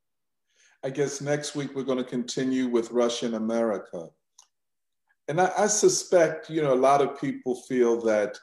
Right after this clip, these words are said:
well, why are they reading something? It's getting very laborious. Uh, but it's really not. I, w-, I would, uh, I would just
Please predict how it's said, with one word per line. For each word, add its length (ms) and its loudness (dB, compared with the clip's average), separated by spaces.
well, 200 -2
why 300 4
are 60 4
they 200 6
reading 1000 4
something? 640 -2
It's 160 -8
getting 440 -2
very 520 2
laborious. 1300 2
Uh, 480 -2
but 180 0
it's 280 -2
really 340 4
not. 220 0
I, 60 0
w-, 240 -2
I 60 2
would, 280 -2
uh, 260 2
I 60 -2
would 200 -2
just 360 -2